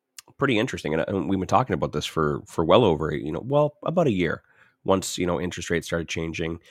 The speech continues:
and also, um, it was getting, earlier in the year, it was very hard for people to get into houses, right? You know, we've been saying to, to, to watch the rental rates, because if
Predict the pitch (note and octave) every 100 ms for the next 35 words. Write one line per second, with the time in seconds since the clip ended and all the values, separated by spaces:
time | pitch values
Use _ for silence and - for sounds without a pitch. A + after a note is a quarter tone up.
0 | - - - E2 - F2 - F2+ E2+ D#2+
1 | B1 D#2 E2 D#2+ E2 F2 F2 E2 A#1+ -
2 | - F#2+ F2+ F2 E2 D2+ E2+ D2+ D2+ E2+
3 | - - E2 F2 - D2+ D2+ F2 B2+ F#2+
4 | D#2 D2 A2 - - _ _ _ _ _
5 | - D#2+ C3 _ _ _ _ _ _ _
6 | _ _ - F#2+ F2+ D#2+ E2+ - G#2 F2+
7 | D2 - - - - D#2+ D2+ D#2 - -
8 | - - _ - D#2 F2 A2 D2+ D2 C2
9 | - - - _ _ _ _ _ _ _
10 | _ _ - E2+ F2+ D#2 D2+ - G2+ F#2+
11 | - -